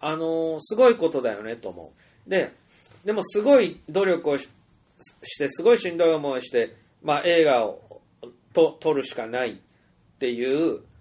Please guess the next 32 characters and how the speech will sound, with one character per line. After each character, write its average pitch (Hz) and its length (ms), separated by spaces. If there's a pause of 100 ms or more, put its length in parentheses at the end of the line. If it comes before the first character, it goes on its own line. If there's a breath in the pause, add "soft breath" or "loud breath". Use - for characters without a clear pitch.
(180)
の 147 120
に 135 80
比 - 140
べ 170 240
る 170 120
と、 214 400 (520 soft breath)
あ 147 80
の、 139 360
今 190 240
の 147 100
僕 156 280
ら 120 120
は、 127 480
ま 147 200
あ、 - 60
ゲ 180 260
ー 175 60
ム 175 120
エ 175 140
ン 156 180
ジ 127 160
ン 110 280
と 123 140
か、 151 240
ゲ-、 151 400
そ 151 280
う - 20
い 151 80
う - 20
も 147 160
の 135 140
で、 139 360